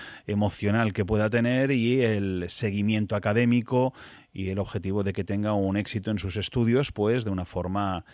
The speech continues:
lo mejor pautada. Claro, en este caso... Eh, y estamos dentro de una universidad con unas escuelas que tienen grados bastante, vamos a llamarlos técnicos, está comprobado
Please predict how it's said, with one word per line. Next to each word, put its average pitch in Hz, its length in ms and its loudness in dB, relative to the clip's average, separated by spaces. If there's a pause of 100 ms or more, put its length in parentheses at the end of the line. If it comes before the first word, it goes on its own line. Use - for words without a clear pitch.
(300)
lo 98 140 0
mejor 90 300 -2
pautada. 82 460 -4 (400)
Claro, 135 320 2
en 107 140 2
este 123 340 0
caso... 147 520 2 (640)
Eh, 98 920 -4
y 120 100 -2
estamos 120 360 2
dentro 131 280 4
de 127 60 4
una 123 80 4
universidad 117 1040 2
con 98 360 -4
unas 120 280 -2
escuelas 127 600 4
que 104 120 -4
tienen 117 320 0
grados 127 420 4
bastante, 113 800 0 (360)
vamos 117 260 -2
a 113 40 -4
llamarlos 110 640 0
técnicos, 156 680 4 (500)
está 110 440 -2
comprobado 107 680 4